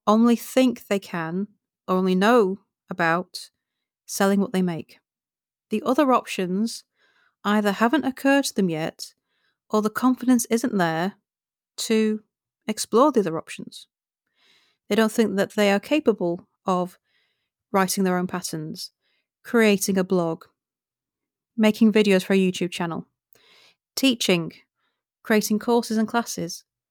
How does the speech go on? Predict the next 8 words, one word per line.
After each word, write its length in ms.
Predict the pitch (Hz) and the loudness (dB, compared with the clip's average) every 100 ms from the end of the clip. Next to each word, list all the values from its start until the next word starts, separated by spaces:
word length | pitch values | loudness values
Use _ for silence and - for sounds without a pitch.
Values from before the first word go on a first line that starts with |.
| _ _ _ _ _ _ _ _ _ _ _ - | _ _ _ _ _ _ _ _ _ _ _ 2
That 640 | 240 254 - - - - _ - | 4 2 -2 -8 -6 -8 _ 0
idea 540 | 233 220 208 196 202 - _ _ _ _ _ _ _ _ - | 2 2 2 2 -2 -8 _ _ _ _ _ _ _ _ -4
can 120 | 247 | -4
take 240 | - 240 - | 0 -2 -2
time 320 | - 226 214 | -2 0 0
to 120 | 208 | -4
form 580 | - 240 196 165 180 185 _ _ _ _ _ _ _ 202 | 0 2 2 0 -2 -8 _ _ _ _ _ _ _ 0
and 600 | 202 202 202 196 - | 2 2 0 -4 -12